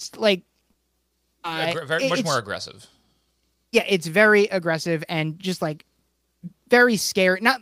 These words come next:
Speaker 1: not that I'm sure, like, Jenny was scared in her moment as well. Like I said, not to compare sexual assaults, but it's just very, like,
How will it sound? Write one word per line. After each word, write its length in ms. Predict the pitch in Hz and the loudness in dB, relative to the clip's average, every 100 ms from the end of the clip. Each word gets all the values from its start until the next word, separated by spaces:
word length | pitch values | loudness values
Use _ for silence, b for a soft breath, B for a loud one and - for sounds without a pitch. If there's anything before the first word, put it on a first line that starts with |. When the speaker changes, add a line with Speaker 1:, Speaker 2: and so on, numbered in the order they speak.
| 220 | -4
Speaker 1:
not 160 | 220 190 | -6 -6
that 80 | |
I'm 80 | 160 | -8
sure, 180 | 160 170 | -4 -4
like, 160 | 151 151 | -2 -2
Jenny 240 | 175 156 | 0 0
was 160 | 151 143 | -2 -4
scared 320 | - 170 160 | -4 2 2
in 80 | 147 | 2
her 340 | 156 143 143 - | 0 0 -2 -2
moment 260 | 190 156 | 0 0
as 120 | 151 151 | 0 -2
well. 180 | 139 139 | -4 -2
Like 140 | 165 | -2
I 60 | - | -2
said, 180 | 147 | -4
not 160 | 151 170 | -2 -2
to 60 | 165 | -2
compare 260 | 170 170 | -2 -2
sexual 320 | 151 156 147 | 0 -4 -4
assaults, 260 | 143 139 135 | -8 -8 -6
but 120 | 170 | -4
it's 80 | 165 | -4
just 140 | 185 | -4
very, 260 | 180 240 233 | 0 2 2
like, 180 | 208 | 0